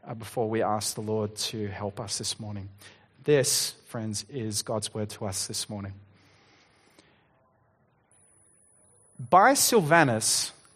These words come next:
a faithful brother, as I regard him, I have written briefly to you, exhorting and declaring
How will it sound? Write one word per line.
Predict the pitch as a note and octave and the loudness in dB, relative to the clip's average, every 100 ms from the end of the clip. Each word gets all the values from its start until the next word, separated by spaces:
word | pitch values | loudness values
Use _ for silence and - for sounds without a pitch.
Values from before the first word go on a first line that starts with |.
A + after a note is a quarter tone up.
| _ | _
a | C3 | -8
faithful | - E3 E3 E3 E3 | 0 4 4 2 -4
brother, | C3 D3 D#3+ C#3+ G#2 G#2+ | 0 6 6 6 4 0
as | B2 A2+ | -2 -2
I | - C3 | 2 4
regard | A2+ A2 B2+ B2+ | 4 4 6 6
him, | A#2 G#2 G2 G2 - - _ _ _ - | 4 -4 -6 -10 -18 -20 _ _ _ 4
I | G3+ | 6
have | G#3 D#3+ | 6 6
written | G#3 F#3+ E3 | 2 4 0
briefly | E3 F#3+ G#3+ - F3 F3 | 4 4 4 2 0 0
to | - G3+ | -2 0
you, | G3 E3+ G2 F#2 - - _ _ _ _ _ _ _ | 0 0 -2 -6 -14 -20 _ _ _ _ _ _ _
exhorting | - B2+ B2 C#3+ F3 G3 G3 G3 G3 - D3+ | -8 -6 0 4 6 8 6 4 0 -2 0
and | D3 | 0
declaring | C#3 C#3 - G3 G3 F#3+ B2 A#2 A2+ A#2 | 0 -6 -2 4 8 8 6 2 0 -6